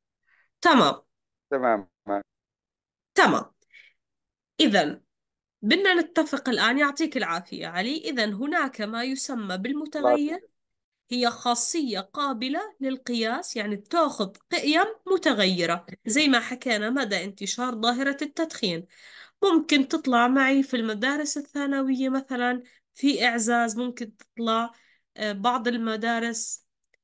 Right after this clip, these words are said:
Speaker 1: مرتفعة، بعض المدارس منخفضة، بعض المدارس متوسطة، ما إلى ذلك. إذن أنا بعتبرها متغير. طيب، المعلومات اللي أنا بجمعها،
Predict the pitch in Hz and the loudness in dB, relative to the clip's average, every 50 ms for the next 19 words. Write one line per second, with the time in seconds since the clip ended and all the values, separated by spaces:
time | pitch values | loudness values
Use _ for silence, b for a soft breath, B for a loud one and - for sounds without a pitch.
0 | _ _ - 214 226 214 220 - 302 285 294 - 247 208 214 220 233 226 226 202 | _ _ -4 -4 -4 -4 -2 -2 -2 -2 -2 -2 -2 -2 -2 -2 -4 -4 -4 -4
1 | 202 196 196 196 196 202 196 196 202 208 214 220 214 - - 233 226 220 - 277 | -4 -4 -4 -6 -6 -6 -6 -6 -4 -4 -4 -4 -6 -6 -4 -6 -6 -6 -6 -8
2 | 269 277 - 240 220 220 220 220 226 226 - _ _ _ _ 208 190 202 196 202 | -8 -6 -6 -6 -4 -4 -4 -4 -6 -8 -16 _ _ _ _ -6 -6 -4 -2 -2
3 | 208 208 208 208 196 226 233 233 233 233 226 - 233 226 226 262 262 269 277 277 | -2 -2 -2 -2 0 2 2 2 2 2 0 -2 -2 -4 -4 -2 -2 -2 -2 -2
4 | - - 240 226 226 254 277 339 - _ - 381 349 277 - 202 233 214 196 190 | -2 -4 -6 -6 -8 -8 -10 -10 -12 _ -4 -2 -2 -2 -2 -2 -4 -2 -2 -4
5 | 185 190 196 208 214 220 220 220 - 269 247 262 247 - - 247 247 240 196 214 | -4 -6 -6 -6 -6 -6 -8 -8 -10 -8 -8 -6 -6 -6 -6 -6 -6 -6 -6 -6
6 | 208 196 196 - 214 196 208 220 220 202 214 214 208 214 214 - _ _ _ _ | -6 -8 -8 -8 -6 -6 -4 -6 -6 -6 -4 -4 -4 -6 -8 -12 _ _ _ _
7 | _ 247 247 247 - 190 160 156 147 - - - - - b b b b b b | _ -4 -2 0 0 -2 -2 -2 -4 -6 -8 -12 -14 -18 b b b b b b
8 | b b b b _ _ - 247 220 190 165 165 165 165 - _ _ _ _ _ | b b b b _ _ 4 4 4 4 2 0 -2 -4 -10 _ _ _ _ _
9 | _ _ _ _ _ _ _ _ _ _ _ _ - 226 226 226 214 214 247 240 | _ _ _ _ _ _ _ _ _ _ _ _ 6 8 8 8 8 8 8 8
10 | 247 254 262 330 392 392 - - 311 269 277 262 - 269 269 262 240 226 233 214 | 10 10 8 8 6 6 4 4 6 6 4 4 4 2 0 0 0 0 0 0
11 | 240 226 226 226 220 180 - - 175 185 147 - - | 0 -2 -2 -2 -4 -6 -8 -8 -10 -10 -10 -10 -14